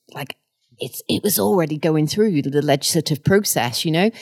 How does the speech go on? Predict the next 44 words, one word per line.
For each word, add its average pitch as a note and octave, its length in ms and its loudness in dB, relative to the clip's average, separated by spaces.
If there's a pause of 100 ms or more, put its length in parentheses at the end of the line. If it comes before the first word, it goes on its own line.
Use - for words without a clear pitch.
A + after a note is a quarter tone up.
(280)
but - 360 -2
it G3+ 180 0
was G#3 420 0
the G3 80 -4
policy E3+ 500 0
that - 140 0
inspired D#3 460 2
us C#3 140 -8
to - 100 -6
do C#3 160 2
it. - 240 -4
So - 160 0
Rishi F#3+ 300 0
Sunak E3+ 460 0
announced C3 440 0
that - 200 -6
he F3+ 200 0
was C#3+ 160 0
doing C3+ 180 2
a C3+ 60 0
very D#3+ 240 2
similar C3 340 0
thing C3 300 0
back - 260 -4
in C#3 100 -4
October. F3+ 580 -2 (480)
Now, D3 180 2 (320)
he - 240 -6
has E3 340 0
said, D3+ 340 -2
Downing C#3+ 280 0
Street - 240 -4
have C3+ 220 -6
confirmed C3 600 0
ours C3+ 280 0
is - 100 -6
still C3 400 -2
all C3 220 2
go. F3+ 520 -2
Um, B2+ 360 0
this - 200 -4
doesn't C#3 300 0
affect - 380 -4
us, - 240 -8